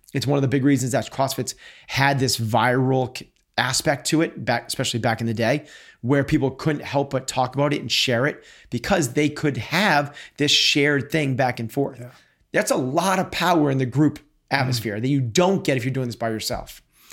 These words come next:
Speaker 2: Do, when people criticize the effectiveness of group training, and I'm thinking about other trainers, other strength and conditioning folks,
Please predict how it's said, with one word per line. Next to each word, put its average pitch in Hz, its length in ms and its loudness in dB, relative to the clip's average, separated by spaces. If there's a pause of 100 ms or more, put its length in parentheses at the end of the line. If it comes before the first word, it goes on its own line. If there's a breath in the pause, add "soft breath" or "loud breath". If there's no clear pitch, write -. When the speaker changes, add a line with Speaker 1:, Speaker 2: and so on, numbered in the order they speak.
(280 loud breath)
Speaker 2:
Do, 208 240 2
when 208 260 4
people 233 280 -2
criticize 170 960 0 (100)
the 143 640 2 (1200 loud breath)
effectiveness 170 840 0
of 135 220 -4
group 143 280 0
training, 135 340 -2
and 147 80 0
I'm 143 80 -2
thinking 170 320 0
about 143 460 -2
other 143 680 -2 (300 soft breath)
trainers, 165 500 4
other 151 180 0
strength 156 340 -2
and 135 100 -4
conditioning 151 500 -2
folks, 143 440 -6